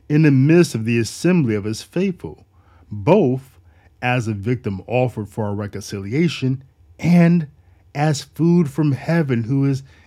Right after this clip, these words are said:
given himself to us. For what is the altar of Christ,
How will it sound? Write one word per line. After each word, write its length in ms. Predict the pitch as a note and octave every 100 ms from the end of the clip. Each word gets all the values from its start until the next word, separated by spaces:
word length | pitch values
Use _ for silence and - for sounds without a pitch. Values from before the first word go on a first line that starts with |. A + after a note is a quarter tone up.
| - A2+
given 320 | D3 D#3 D3+
himself 640 | B2+ D3+ - G#2+ G2+ -
to 280 | - G3+ G3
us. 320 | F3+ - -
For 480 | - D#3+ D#3 D3+ C#3 - _ _ _ -
what 360 | C3+ D#4+ - - _
is 320 | E3+ A3+ E3
the 260 | G#2+ C3+ C#3
altar 420 | D3 D#3+ E3 - D#3
of 120 | C3
Christ, 680 | - - A3 A2 - -